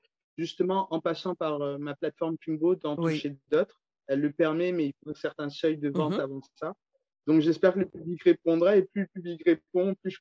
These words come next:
Speaker 1: pourrai, je pourrai toucher de canaux de distribution.
Speaker 2: Mhm.
Speaker 1: En fait, c'est, c'est aussi mécanique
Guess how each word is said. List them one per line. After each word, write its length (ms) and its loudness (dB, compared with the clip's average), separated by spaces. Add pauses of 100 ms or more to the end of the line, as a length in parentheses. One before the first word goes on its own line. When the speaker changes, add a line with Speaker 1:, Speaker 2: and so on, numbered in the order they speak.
Speaker 1:
pourrai, 300 2
je 80 -16
pourrai 180 0
toucher 280 -2
de 40 -6
canaux 240 4
de 60 -2
distribution. 580 -2
Speaker 2:
Mhm. 80 2
Speaker 1:
En 20 -4
fait, 200 0
c'est, 260 -4 (220)
c'est 80 -6
aussi 260 -12 (160)
mécanique 400 -2